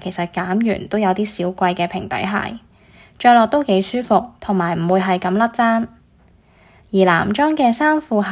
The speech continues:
襪呢，正常都係比女裝貴㗎啦，所以呢，兔先生都睇咗一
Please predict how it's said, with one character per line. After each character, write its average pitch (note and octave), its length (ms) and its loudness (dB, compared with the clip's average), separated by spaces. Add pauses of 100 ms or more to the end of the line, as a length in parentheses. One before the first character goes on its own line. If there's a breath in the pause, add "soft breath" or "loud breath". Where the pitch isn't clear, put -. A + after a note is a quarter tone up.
(140)
襪 F3 160 2
呢， A#3 320 4 (200)
正 G3 240 0
常 G3 240 -4
都 G#3 120 0
係 G#3 100 0
比 F3 160 0
女 F3 180 2
裝 G3 240 2
貴 F3 220 2
㗎 E3+ 100 -2
啦， E3 320 0 (420 loud breath)
所 D4+ 260 2
以 D#4+ 160 2
呢， D4 180 0
兔 A3+ 160 -2
先 C4 180 -4
生 C4+ 160 -2
都 C4+ 80 -2
睇 G#3+ 200 -2
咗 G3+ 80 -4
一 G#3 60 2